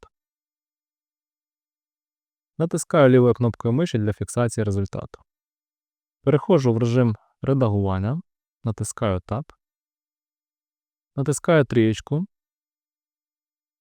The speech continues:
Обираю площину. Натискаю клавішу I, зменшую площину.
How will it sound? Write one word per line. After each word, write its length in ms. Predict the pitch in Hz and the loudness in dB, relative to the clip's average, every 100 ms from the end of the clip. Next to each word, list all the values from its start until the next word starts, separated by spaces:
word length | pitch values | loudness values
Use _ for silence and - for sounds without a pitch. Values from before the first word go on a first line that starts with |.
| _ _ | _ _
Обираю 420 | 123 120 147 156 | 0 4 6 4
площину. 640 | 117 156 - - 101 101 147 _ _ _ _ _ _ _ _ _ _ _ _ _ | 4 -2 -2 -4 -2 -4 -8 _ _ _ _ _ _ _ _ _ _ _ _ _
Натискаю 600 | 123 127 156 - 165 120 | -4 -2 -2 -2 2 2
клавішу 480 | - 120 110 - - - | 2 0 0 -4 -14 -4
I, 300 | 127 107 151 _ _ _ _ _ _ _ | -2 0 -6 _ _ _ _ _ _ _
зменшую 540 | 117 113 110 104 - 104 | -4 -2 0 -2 -4 -6
площину. 560 | 113 110 - 120 139 | -6 -8 -8 -8 -10